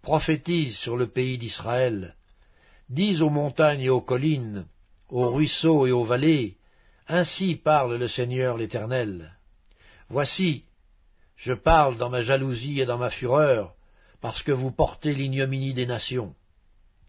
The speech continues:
C'est pourquoi ainsi parle le Seigneur l'Éternel. Je lève ma main,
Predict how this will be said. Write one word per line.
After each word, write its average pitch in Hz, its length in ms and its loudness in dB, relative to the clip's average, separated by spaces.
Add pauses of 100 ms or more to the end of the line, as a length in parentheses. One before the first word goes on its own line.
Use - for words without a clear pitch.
(600)
C'est - 160 -6
pourquoi 170 540 6
ainsi 143 440 -2
parle 135 400 2
le 120 120 -2
Seigneur 127 560 -2
l'Éternel. 110 760 -4 (1300)
Je 117 140 -6
lève 160 320 4
ma 151 140 2
main, 131 320 -4